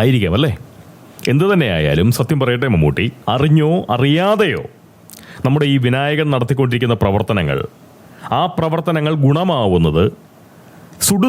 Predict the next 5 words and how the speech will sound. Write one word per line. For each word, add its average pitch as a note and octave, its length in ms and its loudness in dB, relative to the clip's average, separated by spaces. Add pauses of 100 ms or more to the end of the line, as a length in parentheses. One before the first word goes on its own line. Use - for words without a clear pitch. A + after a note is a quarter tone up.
താല്പര്യങ്ങൾക്ക് D3 680 0 (220)
മാത്രമാണ് F#2 640 -2
കേട്ടോ C#2+ 260 0
മമ്മൂട്ടി, D#2+ 280 2 (680)
സുഡു C#3 200 0